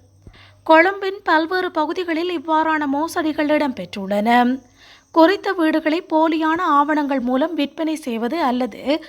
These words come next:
குத்தகைக்கு விடும் மோசடி இடம்பெற்று வருகிறது. அதற்கமைய கொழும்பு பொரளை பகுதியினைச் சேர்ந்த பெண் வைத்தியரின் ஆடம்பர வீடொன்று மோசடியான முறையில் குத்தகைக்கு வழங்கப்பட்ட சம்பவம் இடம்பெற்றுள்ளது. பொரளை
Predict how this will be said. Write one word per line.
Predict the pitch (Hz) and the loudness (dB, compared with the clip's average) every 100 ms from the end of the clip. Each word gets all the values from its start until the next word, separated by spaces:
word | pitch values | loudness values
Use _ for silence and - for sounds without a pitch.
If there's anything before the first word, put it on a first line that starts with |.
| - - | -20 -2
குத்தகைக்கு | 320 320 370 381 359 - | 0 0 -2 -4 -6 -2
விடும் | 294 285 | 0 2
மோசடி | 269 285 330 330 302 | 4 2 2 0 0
இடம்பெற்று | 311 311 240 202 196 | 0 -2 -4 -8 -8
வருகிறது. | 190 196 208 208 208 247 247 254 262 _ - - _ _ _ _ - | -6 -4 -2 -2 2 2 2 -2 -8 _ -20 -20 _ _ _ _ 2
அதற்கமைய | 302 302 392 392 392 359 320 381 | 4 4 2 -4 -4 -2 -4 -4
கொழும்பு | 392 320 349 339 370 330 | 0 0 0 -2 -2 0
பொரளை | 294 339 381 | 2 2 -2
பகுதியினைச் | 381 320 294 294 302 285 | -4 -6 -2 -2 -2 -2
சேர்ந்த | 294 294 370 | -4 -4 -4
பெண் | 381 311 320 | -2 0 2
வைத்தியரின் | 294 277 277 285 330 | 0 -2 -2 -2 0
ஆடம்பர | 330 277 302 302 302 269 | 0 2 2 0 -2 -2
வீடொன்று | 226 240 240 285 | 0 0 0 -2
மோசடியான | 330 294 311 311 294 277 262 | 0 0 0 -2 0 0 -2
முறையில் | 220 240 202 202 262 320 - _ | -2 -4 -8 -2 -2 -2 -8 _
குத்தகைக்கு | - 311 311 370 359 - | 2 2 2 -4 -4 -4
வழங்கப்பட்ட | 302 277 302 311 311 294 277 | 2 2 2 -2 -4 -4 -2
சம்பவம் | 294 302 330 320 302 | 0 0 0 0 2
இடம்பெற்றுள்ளது. | 311 294 202 185 - 196 202 214 247 254 262 262 _ _ _ _ _ _ - 269 | 2 0 -6 -10 -8 -4 -2 2 2 2 2 -6 _ _ _ _ _ _ 0 4
பொரளை | 302 359 370 | 6 4 0